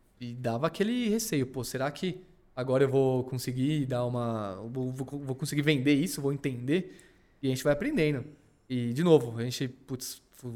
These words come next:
fomos muito iluminados, sempre pessoas muito boas que nos ensinaram, né?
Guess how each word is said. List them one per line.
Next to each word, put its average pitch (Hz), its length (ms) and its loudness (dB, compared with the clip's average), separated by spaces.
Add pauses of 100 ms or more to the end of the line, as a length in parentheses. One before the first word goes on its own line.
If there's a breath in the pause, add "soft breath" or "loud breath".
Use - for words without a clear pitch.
(100)
fomos 131 480 -2
muito 156 220 -2
iluminados, 135 480 0
sempre 139 180 -8
pessoas 143 320 0
muito 139 220 -4
boas 139 400 4
que 139 140 -6
nos 139 160 -4
ensinaram, 139 680 0 (460 soft breath)
né? 123 200 -4